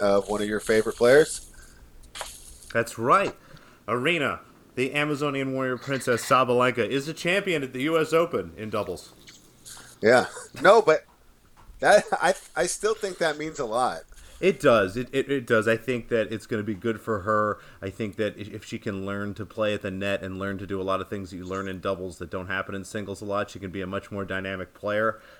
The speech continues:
Speaker 2: Um, but at the end of the day, my criticism for her is her inconsistency and, you know, her inability to really hit a lot of winners. Let me pull open her draw. I can't remember exactly who she lost to, but,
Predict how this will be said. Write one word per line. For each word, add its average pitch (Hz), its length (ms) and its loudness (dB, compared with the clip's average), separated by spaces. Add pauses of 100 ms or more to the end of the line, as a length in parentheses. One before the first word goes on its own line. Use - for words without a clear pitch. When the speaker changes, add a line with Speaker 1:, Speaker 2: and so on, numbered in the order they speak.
(120)
Speaker 2:
Um, 82 540 -8 (480)
but 110 100 -6
at 98 40 -12
the 113 120 -4
end 110 100 -4
of 104 140 -4
the 95 60 -4
day, 95 120 0
my 92 140 -6
criticism 95 540 -10
for 90 140 -10
her 92 360 -6 (360)
is 80 420 -10
her 110 180 -6
inconsistency 95 880 -8
and, 87 340 -10
you 92 80 -12
know, 87 80 -8
her 98 160 -8
inability 92 480 -6
to 95 140 -12
really 87 340 -8
hit 98 340 -6 (280)
a 90 60 -10
lot 92 220 -2
of 85 80 -8
winners. 92 320 -8
Let 113 100 -6
me 123 80 -6
pull 107 440 -10
open 90 260 -8
her 87 120 -10
draw. 90 260 -8
I 87 80 -8
can't 98 180 -12
remember 92 180 -8
exactly 92 640 -6
who 92 120 -8
she 85 160 -16
lost 87 420 -6
to, 85 160 -12
but, 87 300 -6